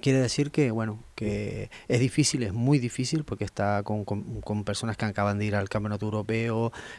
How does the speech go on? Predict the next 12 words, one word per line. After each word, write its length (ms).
que 100
representan 420
a 60
España 280
en 60
la 60
selección 340
nacional, 560
están 240
ahí 120
los 100
mejorcitos, 600